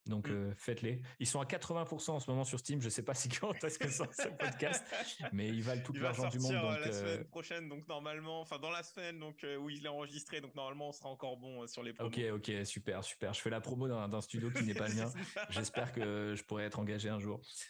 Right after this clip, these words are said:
Speaker 1: Voilà.
Speaker 2: Écoutez, euh, les, tout a été dit maintenant.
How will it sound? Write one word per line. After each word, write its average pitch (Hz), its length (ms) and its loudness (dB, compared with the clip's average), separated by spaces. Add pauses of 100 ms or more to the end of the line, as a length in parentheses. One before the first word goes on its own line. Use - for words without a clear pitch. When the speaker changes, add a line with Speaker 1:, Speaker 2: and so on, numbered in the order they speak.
(240)
Speaker 1:
Voilà. 98 260 -2 (240)
Speaker 2:
Écoutez, 135 280 -4
euh, 117 280 -4 (460)
les, 123 380 -4
tout - 180 -10
a 160 40 0
été 147 180 -2
dit 120 140 -4
maintenant. 120 300 -2